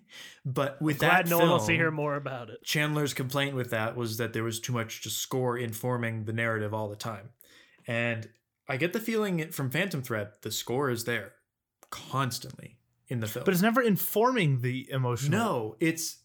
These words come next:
Speaker 1: it's this
Speaker 3: direction.
Speaker 1: weird, it's like the exception to the rule.
Speaker 3: Yeah.
Speaker 1: 'Cause the, it, you can't really say it's not informing because it does enhance, but it's an, it's, it's its own unique voice
Speaker 2: I think
Speaker 1: completely.
Speaker 2: I,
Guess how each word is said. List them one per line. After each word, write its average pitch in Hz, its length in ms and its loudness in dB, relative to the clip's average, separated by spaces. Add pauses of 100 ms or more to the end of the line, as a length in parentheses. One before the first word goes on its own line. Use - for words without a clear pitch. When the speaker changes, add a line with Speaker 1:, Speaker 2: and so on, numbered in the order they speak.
(140)
Speaker 1:
it's 123 300 4
this 165 180 2
Speaker 3:
direction. 143 80 -4
Speaker 1:
weird, 185 360 4
it's 165 180 2
like 151 120 0
the 156 120 2
exception 139 800 -2
to 127 120 -4
the 117 100 0
rule. 127 540 -2 (880)
Speaker 3:
Yeah. 113 420 0 (220)
Speaker 1:
'Cause 143 160 -2
the, 180 180 2
it, 170 120 4
you 170 180 0
can't 202 340 0
really 165 220 4
say 143 180 0
it's 131 100 -2
not 123 140 -2
informing 117 680 -4
because 120 280 -2
it 131 100 0
does 143 200 2
enhance, 123 680 -4 (360)
but 143 140 0
it's 139 160 0
an, 127 280 -2
it's, - 260 -4 (100)
it's 131 200 -4
its 117 120 -6
own 170 280 2
unique 143 400 0
voice - 760 -2
Speaker 2:
I 160 140 2
think 156 280 2
Speaker 1:
completely. 185 180 -2
Speaker 2:
I, 185 140 2